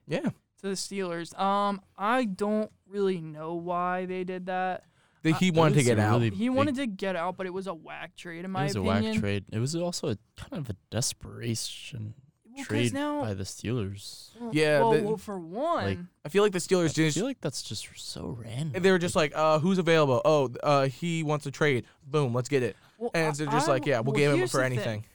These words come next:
Speaker 1: at that point." And
Speaker 2: Here's
Speaker 1: it's
Speaker 2: the
Speaker 1: like they
Speaker 2: thing.
Speaker 1: didn't shop around.
Speaker 2: Pittsburgh messed up bad because after Nick Foles' week one injury,
Speaker 1: Yeah.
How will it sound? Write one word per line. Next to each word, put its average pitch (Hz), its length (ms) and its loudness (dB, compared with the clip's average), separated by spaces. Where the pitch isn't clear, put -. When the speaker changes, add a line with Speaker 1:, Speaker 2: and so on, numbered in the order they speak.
Speaker 1:
at 127 120 -4
that 113 160 -2
point." 104 260 -8
And - 60 -4
Speaker 2:
Here's 147 120 0
Speaker 1:
it's - 40 -6
Speaker 2:
the 147 60 0
Speaker 1:
like 143 80 -2
they 151 100 4
Speaker 2:
thing. 151 120 2
Speaker 1:
didn't 147 80 -4
shop 135 180 0
around. 117 340 -2
Speaker 2:
Pittsburgh 285 440 -4
messed 190 560 -6
up 160 240 -16
bad - 320 -16
because 185 420 -6
after 254 640 -6
Nick 208 340 -10
Foles' 196 600 0
week 180 240 -12
one 170 180 -10
injury, 151 600 -14
Speaker 1:
Yeah. 110 240 0